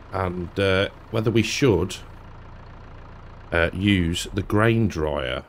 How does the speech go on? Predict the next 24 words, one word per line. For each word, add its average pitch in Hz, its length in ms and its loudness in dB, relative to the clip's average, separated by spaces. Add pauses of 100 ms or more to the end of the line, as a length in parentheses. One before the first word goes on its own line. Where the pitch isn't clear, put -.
(160)
or 71 400 -4 (140)
not. 87 680 -2 (160)
So, 78 440 -2 (1080)
the 87 100 0
answer 110 460 2
was 87 380 2 (160)
yes. 87 720 -2 (400)
Aha. 90 320 0 (640)
So 101 160 2
what 117 120 6
I'm 110 120 4
doing 104 320 4
now 104 380 4
is 98 220 0
I've 92 140 -6
set - 320 -4
up 120 160 -4
a 107 420 4 (1080)
bit 156 80 0
of 151 160 0
an 123 100 4
auto 117 440 4
drive 95 420 0
route, 101 260 4